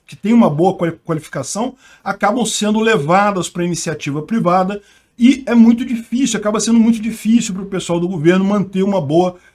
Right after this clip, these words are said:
equipe lá, uma boa equipe mantendo até a segurança do sistema, né?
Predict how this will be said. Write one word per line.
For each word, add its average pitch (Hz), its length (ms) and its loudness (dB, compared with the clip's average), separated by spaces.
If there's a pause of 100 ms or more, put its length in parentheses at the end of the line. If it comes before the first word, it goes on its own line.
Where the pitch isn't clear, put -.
equipe 196 560 -2
lá, 156 200 2
uma 175 160 0
boa 160 200 0
equipe 170 320 -4
mantendo 180 420 -2
até 185 200 -4
a 196 60 -2
segurança 185 560 -2
do 180 80 -10
sistema, 170 560 -4
né? 156 160 -4